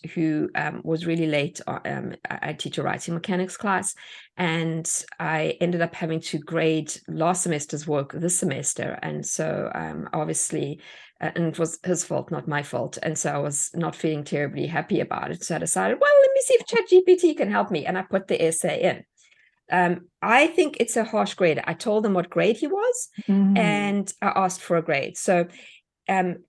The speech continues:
Speaker 1: he can be happy that I felt a little more kindly than Chat G P T did,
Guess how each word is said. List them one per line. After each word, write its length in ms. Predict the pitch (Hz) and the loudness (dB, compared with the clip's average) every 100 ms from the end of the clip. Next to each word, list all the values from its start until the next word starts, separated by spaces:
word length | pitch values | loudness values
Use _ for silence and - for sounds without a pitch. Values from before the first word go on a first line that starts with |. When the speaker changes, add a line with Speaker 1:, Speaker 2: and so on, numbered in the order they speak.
| _ | _
Speaker 1:
he 220 | 185 220 | -6 -4
can 180 | 233 311 | 0 4
be 180 | 381 359 | 8 8
happy 460 | 254 214 208 220 220 | 6 0 2 0 2
that 260 | 202 185 | 0 2
I 320 | 185 190 196 185 | 2 2 2 -4
felt 300 | - 190 180 | -2 2 2
a 40 | 180 | 2
little 200 | 180 180 | 2 2
more 160 | 175 | 2
kindly 400 | 175 185 175 170 | 0 0 0 0
than 120 | 160 151 | 0 -2
Chat 240 | 185 165 | -4 -4
G 160 | - 147 | -4 -6
P 180 | 147 | -6
T 220 | 143 190 185 | -6 -2 -2
did, 300 | - - | -4 -8